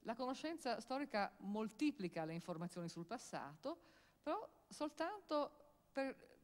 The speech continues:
prendere distanza dal passato, per metterlo in una vetrina. Nulla è più contrario alla tradizione,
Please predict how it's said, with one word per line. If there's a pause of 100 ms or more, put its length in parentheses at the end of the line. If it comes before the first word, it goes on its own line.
prendere
distanza
dal
passato, (520)
per
metterlo
in
una
vetrina. (1300)
Nulla
è
più (220)
contrario
alla
tradizione,